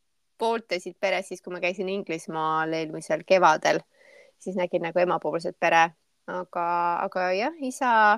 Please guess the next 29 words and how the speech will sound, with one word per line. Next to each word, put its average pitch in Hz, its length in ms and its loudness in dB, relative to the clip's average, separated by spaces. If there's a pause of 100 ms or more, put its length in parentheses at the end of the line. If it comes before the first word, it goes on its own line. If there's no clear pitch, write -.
(320)
no 226 120 -4
isa 302 280 0
käis 214 320 -4
mul 185 480 -6
Ameerikas 190 560 -8
külas 330 380 -4 (100)
mingi 277 240 -10
kaks 254 300 -4
aastat 240 240 -12
tagasi. 226 400 -2 (1200)
Ja, 208 300 -4 (1300)
ja 214 180 4 (100)
isapoolset 208 560 -2
vanaema 190 540 -2
ma 165 100 -12
polnud 175 220 -4
tõesti 190 260 -6
jah, 175 140 -4
juba 180 160 -8
peaaegu 175 260 -4
kolm 175 240 0
aastat 180 320 -8
näinud, 175 240 -4
nii 185 140 0
et - 160 -10
oli 196 180 2
nagu 175 240 -4
aeg 196 320 4
minna 220 400 -6